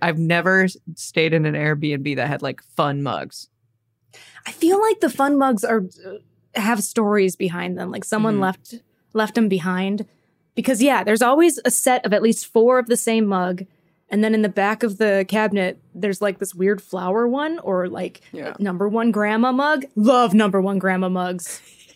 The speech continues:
Speaker 2: If I go over to your house and you have a number one grandma mug, <clears throat> uh, make sure that it's still there when I leave.
Speaker 1: <laughs> Y-,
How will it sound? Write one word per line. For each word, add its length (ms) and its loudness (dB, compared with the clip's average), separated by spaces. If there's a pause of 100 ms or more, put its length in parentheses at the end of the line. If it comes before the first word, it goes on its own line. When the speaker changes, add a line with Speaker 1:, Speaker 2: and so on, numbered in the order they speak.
(180)
Speaker 2:
If 200 -4
I 280 0
go 180 4
over 160 4
to 100 4
your 120 6
house 400 2
and 100 0
you 60 2
have 340 -2
a 60 -2
number 200 0
one 200 2
grandma 320 -2
mug, 340 -4 (400)
<clears throat> 340 0 (760)
uh, 320 2 (260)
make 240 -2
sure 220 0
that 160 -2
it's 100 -10
still 240 0
there 180 0
when 140 -2
I 80 -4
leave. 340 -10 (200)
Speaker 1:
<laughs> 160 -6 (1600)
Y-, 160 -4